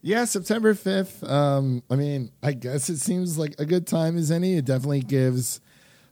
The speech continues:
you know, Zack Snyder and, you know, the editing team to, uh,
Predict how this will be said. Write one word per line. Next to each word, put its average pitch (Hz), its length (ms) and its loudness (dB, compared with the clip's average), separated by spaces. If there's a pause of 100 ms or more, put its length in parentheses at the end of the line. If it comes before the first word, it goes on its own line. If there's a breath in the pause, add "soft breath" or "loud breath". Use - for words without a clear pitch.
you 135 100 2
know, 117 380 0 (280)
Zack 123 260 0
Snyder 120 500 0
and, 107 360 -4
you 117 120 -2
know, 98 160 -6
the 104 300 -8
editing 110 420 -6
team 107 480 -6
to, 107 440 -4
uh, 92 320 -10